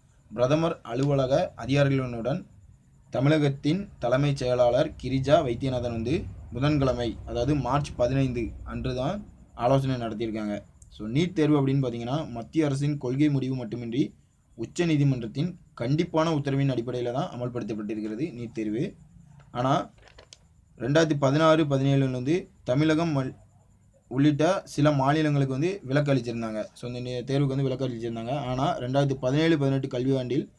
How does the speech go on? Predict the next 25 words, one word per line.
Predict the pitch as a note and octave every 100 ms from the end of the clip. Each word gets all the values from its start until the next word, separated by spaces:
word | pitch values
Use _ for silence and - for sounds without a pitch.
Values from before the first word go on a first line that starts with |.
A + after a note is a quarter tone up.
| _ _ _ _ _ _ _ _ C3
நீட் | C#3 D#3
முறையில் | D3 C#3 C#3+ D#3
இருந்து | C3+ C3 F3 - -
தமிழகம் | - C#3 D#3+ E3 D#3+
நிரந்தர | B2 C#3 E3 E3
விலக்கு | C#3+ C3+ C3 C#3
கோருவதால் | B2+ A#2+ B2 D#3 -
அதற்கு | B2 C3+ D#3 B2
ஒப்புதல் | - D#3 D#3 C#3+
வழங்க | B2 A#2+ C#3
முடியாத | B2 A#2+ B2 B2
நிலையில் | A#2 A2 D3
மத்திய | C3+ A2+ - B2
அரசு | A2+ C3
இருக்குது. | G#2 G#2 F#2+ F#2
ஏன் | B2
அப்படின்னு | D3+ C#3+ C#3+ B2+
பார்த்தீங்கன்னா, | A2+ A2+ B2 D3+ - - - -
நிறைய | A2+ B2 D3+ D#3 C#3+ C3+
கல்வி | C3 C#3
அமைப்புகள் | D3+ C#3 C3 B2
சி | A2+ C#3
பி | C#3 C#3
எஸ் | B2+
இ | B2+